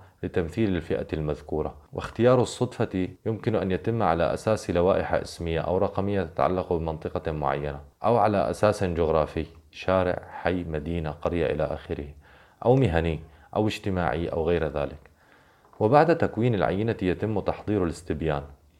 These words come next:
أو الأسئلة، ولا بد من أن تكون الأسئلة واضحة ومتناسبة مع المستوى الثقافي للأشخاص الذين تطرح عليهم.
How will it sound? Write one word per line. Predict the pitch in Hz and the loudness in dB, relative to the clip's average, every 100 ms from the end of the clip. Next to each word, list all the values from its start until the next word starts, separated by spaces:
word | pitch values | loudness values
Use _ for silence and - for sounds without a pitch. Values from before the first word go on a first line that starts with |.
| _ _ - | _ _ 0
أو | 110 | 2
الأسئلة، | 101 53 - 69 73 | 2 0 -4 -4 -2
ولا | 78 87 | 2 2
بد | 92 117 107 | 2 0 -2
من | 95 82 | -2 -2
أن | 82 | -6
تكون | 82 87 113 107 | -4 -4 -2 -2
الأسئلة | 87 - - 110 - | -2 -4 -2 -2 2
واضحة | 85 82 104 101 120 | 4 4 4 -2 -2
ومتناسبة | 107 98 82 76 82 82 95 104 101 | 0 0 -2 -2 -2 -2 0 -2 0
مع | 85 76 | -2 0
المستوى | 71 87 - 90 | -2 -4 0 2
الثقافي | 82 - - 85 - 107 | 2 0 0 0 0 -2
للأشخاص | 90 78 - - - 107 104 | -2 -2 -4 -4 2 4 2
الذين | - 82 82 90 80 | -2 -2 -2 -2 -6
تطرح | - - 73 | -4 -4 -2
عليهم. | 73 71 73 67 | 0 0 -2 -6